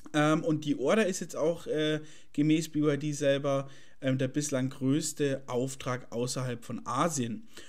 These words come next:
Und bis Anfang zweitausenddreiundzwanzig liefert eben B Y D jetzt hier zweihundert batterieelektrische L K W vom Typ acht T T an Einrede. Ähm, das ist ein schwedisches Unternehmen. Ähm, das hat eben hier jetzt die zweihundert batterieelektrischen, äh,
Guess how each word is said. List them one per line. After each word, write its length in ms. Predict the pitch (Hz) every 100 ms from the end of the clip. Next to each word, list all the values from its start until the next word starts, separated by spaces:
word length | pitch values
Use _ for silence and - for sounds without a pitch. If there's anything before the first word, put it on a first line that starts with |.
| -
Und 100 | -
bis 160 | 135 139
Anfang 400 | - 170 185 170
zweitausenddreiundzwanzig 1000 | - 156 151 127 196 214 196 175 175 156
liefert 280 | 170 165 135
eben 180 | 151
B 120 | 147 147
Y 160 | 139
D 80 | 139
jetzt 220 | 139 139
hier 160 | 147 135
zweihundert 580 | - 123 143 160 147 -
batterieelektrische 880 | 135 127 139 165 143 135 143 135 -
L 160 | 160
K 140 | 165 143
W 120 | 135
vom 220 | 135 131
Typ 280 | - 135 - - - -
acht 320 | 127 156 -
T 200 | - 135
T 400 | - 135 147 160 - - -
an 160 | - 120
Einrede. 680 | - 156 226 214 202 202 208 - - - - -
Ähm, 220 | 147 151
das 120 | 147
ist 140 | 151 147
ein 80 | 143
schwedisches 540 | - 165 170 156 143
Unternehmen. 680 | 139 135 127 175 196 190 160
Ähm, 180 | 143
das 160 | 143 143
hat 160 | 147 135
eben 160 | 143
hier 200 | 139 143
jetzt 180 | 135 135
die 100 | 135
zweihundert 840 | - - 131 139 139 131 131 -
batterieelektrischen, 1160 | - 131 131 143 139 135 135 135 - 123 120 123
äh, 320 | 123 123 123